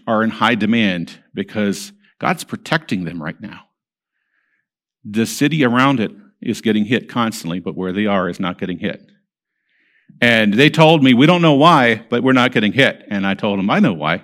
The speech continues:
God's simply protecting you because you're on his mission. You're changing lives because he called you to." So I'm always amazed when I go and visit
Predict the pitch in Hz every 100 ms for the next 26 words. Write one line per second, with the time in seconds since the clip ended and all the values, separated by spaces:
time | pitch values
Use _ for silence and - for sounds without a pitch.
0 | - 104 110 - 120 127 123 - - -
1 | - - - _ _ _ _ _ - 107
2 | 107 87 101 131 - 123 151 175 170 -
3 | _ 147 165 156 156 - 90 85 _ _
4 | _ _ _ _ _ 98 107 104 - 151
5 | 156 143 107 101 101 107 92 87 85 -
6 | - _ _ _ 98 - 95 - - 110
7 | 110 - 98 - - - _ _ _ _
8 | _ _ _ _ 208 _ _ _ _ _
9 | _ _ _ _ - - _ _ - 135
10 | - 175 208 175 190 165 160 147 131 127
11 | 123 117 117 113 117 113 107 95 101